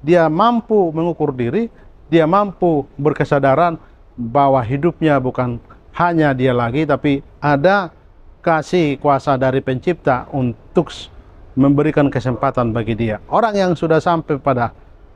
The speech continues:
tataran hidup insan itu, dia akan melatih diri, kepekaan dirinya, relasinya dengan pencipta. Saya kira ini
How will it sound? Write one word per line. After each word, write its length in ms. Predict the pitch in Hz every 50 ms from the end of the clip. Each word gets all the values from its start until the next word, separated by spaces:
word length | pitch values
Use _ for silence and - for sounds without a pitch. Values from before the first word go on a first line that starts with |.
| - -
tataran 560 | - 135 131 - 170 165 165 165 151 139 123 - - _ _ _ _ _ - _ - - -
hidup 300 | 185 190 175 180 - -
insan 380 | 143 135 127 - 147 135 127 120
itu, 160 | 120 - 170
dia 240 | 151 135 156 156 151
akan 400 | - 165 147 - 156 143 143 139
melatih 460 | 139 139 151 160 160 165 143 151 143
diri, 340 | 131 131 127 127 151 156 143 - - - - - - - - - - - - -
kepekaan 500 | 139 123 135 127 - 143 147 147 143 139
dirinya, 600 | 139 139 143 143 139 139 156 160 160 160 151 143
relasinya 560 | - 139 135 131 135 135 131 156 156 147 147 135
dengan 380 | 135 135 127 127 123 120 117 113
pencipta. 640 | - 127 113 101 - 123 113 - - 113 98 - - - - - - - - - - - - 160
Saya 100 | 160 151
kira 280 | - 180 180 196 196 185 165 143 151
ini 400 | 151 156 175 190 190 180 175